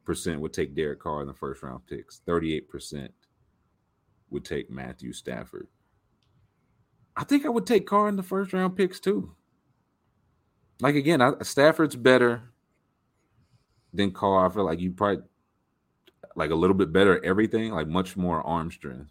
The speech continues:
but their contracts weren't that far apart.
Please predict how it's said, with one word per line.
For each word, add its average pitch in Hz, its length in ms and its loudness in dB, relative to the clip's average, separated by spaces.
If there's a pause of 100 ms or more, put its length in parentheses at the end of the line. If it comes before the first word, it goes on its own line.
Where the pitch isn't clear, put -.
but 65 300 -10 (1120)
their 107 100 6
contracts 196 540 2
weren't 156 220 2
that 139 180 2
far 151 240 2
apart. 139 420 0